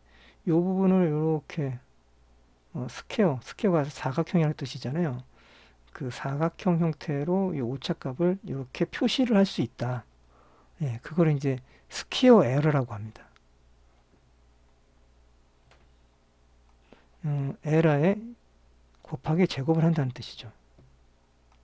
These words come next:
그래서 우리는, 어, 이런 어떤 그 에러 값들을, 여기 에러가 되게 크잖아요. 에러 값들을 시간이 지날 수-, 지나면 점점, 점점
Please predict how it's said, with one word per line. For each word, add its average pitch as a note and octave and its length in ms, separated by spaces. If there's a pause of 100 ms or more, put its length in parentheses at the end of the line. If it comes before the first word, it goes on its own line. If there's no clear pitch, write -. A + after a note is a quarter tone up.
(1400)
그래서 E3+ 380 (640)
우리는, F3 480 (680)
어, D3 840 (300)
이런 D3 260
어떤 C#3 480
그 - 220
에러 D#3 380
값들을, D3+ 640 (360)
여기 E3 180
에러가 F3 280
되게 D#3 160
크잖아요. D#3+ 760 (640)
에러 E3 220
값들을 E3 560 (160)
시간이 A3 480
지날 D3 340
수-, - 200
지나면 D#3 680 (100)
점점, E3 400
점점 C#3+ 500